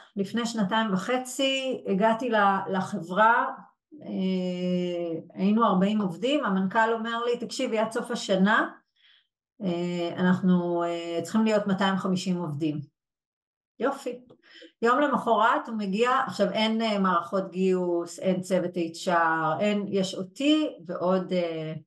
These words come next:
אה, ויש את שני המדהימה, מדהימה, מדהימה, מדהימה, אה, שניקי שלנו, אה, וזהו, זה מה שיש. אה, ו-, ואז יום למחרת הוא אומר לי, "את זוכרת שאמרתי לך מאתיים חמישים עובדים?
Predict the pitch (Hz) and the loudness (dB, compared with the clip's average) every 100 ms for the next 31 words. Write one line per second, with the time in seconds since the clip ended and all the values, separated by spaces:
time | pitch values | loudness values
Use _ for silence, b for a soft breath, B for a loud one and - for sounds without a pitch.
0 | _ _ 180 165 160 156 156 165 185 185 | _ _ -8 -6 -6 -6 -2 -2 -2 -4
1 | - 165 160 185 220 226 165 160 151 175 | -2 -2 2 2 0 -2 -6 -6 -2 -2
2 | 170 170 185 233 220 156 180 170 180 185 | -2 0 4 6 4 0 -6 -8 -4 0
3 | 214 208 180 180 196 196 175 170 208 233 | 2 2 0 0 0 0 -4 -2 0 0
4 | - B B B B _ _ 202 165 160 | -2 B B B B _ _ -10 -8 -6
5 | 156 156 - 170 185 220 233 233 220 220 | -6 -6 -4 -2 -2 -2 -2 2 4 4
6 | 240 285 330 - - 165 170 170 180 156 | 0 -4 -4 -8 -10 -6 -6 -6 -4 2
7 | 220 262 - - 180 214 277 - 226 190 | 4 4 0 -4 0 2 2 2 2 4
8 | 196 - - - B B B B 202 208 | 4 0 -4 -10 B B B B -12 -10
9 | 202 202 208 208 208 - 180 208 202 - | -2 2 4 2 0 -2 -2 2 2 0
10 | 208 233 240 277 294 269 262 262 269 254 | 0 0 0 -2 -2 -4 -2 -2 -2 -6
11 | 262 262 240 202 196 247 247 247 240 247 | -6 0 0 0 -2 -2 -2 -4 -4 -2
12 | 254 220 202 233 226 240 202 247 226 214 | -4 -4 -2 0 0 -4 -4 -4 -4 -2
13 | 285 339 320 330 302 | 0 2 2 -2 -6